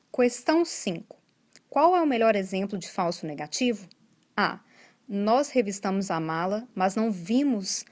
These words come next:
a bomba que explodiu posteriormente. B. Nós revistamos o suspeito à procura de uma arma e encontramos. C. Nós revistamos o suspeito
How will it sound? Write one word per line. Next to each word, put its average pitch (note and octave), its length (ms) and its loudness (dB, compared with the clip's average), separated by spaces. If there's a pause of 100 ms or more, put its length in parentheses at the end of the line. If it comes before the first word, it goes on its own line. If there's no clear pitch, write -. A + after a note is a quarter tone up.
(160)
a F#3 140 -2
bomba G3 380 2
que - 80 -6
explodiu F#3+ 500 -4
posteriormente. F3 880 -4 (400)
B. F3 280 -2 (420)
Nós G3 240 4
revistamos G#3 500 -2
o B3+ 60 -2
suspeito G#3 760 -4
à G3 80 0
procura F3 360 -4
de E3+ 100 -10
uma D#3 140 -4
arma F#3 400 -2 (180)
e G3 140 -2
encontramos. F#3+ 920 -4 (240)
C. - 520 -2 (520)
Nós F#3 180 2
revistamos G3+ 680 -2
o C4+ 40 -6
suspeito - 640 -4